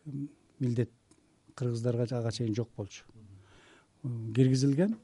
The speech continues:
кыргыздар армияга, аскерге кызмат кылууга милдеттүү болуп калган.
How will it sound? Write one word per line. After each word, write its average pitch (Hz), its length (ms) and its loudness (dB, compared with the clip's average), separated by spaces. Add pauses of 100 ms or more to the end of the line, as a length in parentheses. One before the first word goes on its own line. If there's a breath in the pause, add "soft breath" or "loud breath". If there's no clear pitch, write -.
(560)
кыргыздар 120 400 0
армияга, 127 640 2 (260)
аскерге 120 420 0
кызмат 120 380 0
кылууга 117 280 0
милдеттүү 120 460 0
болуп 90 160 -6
калган. 90 220 -12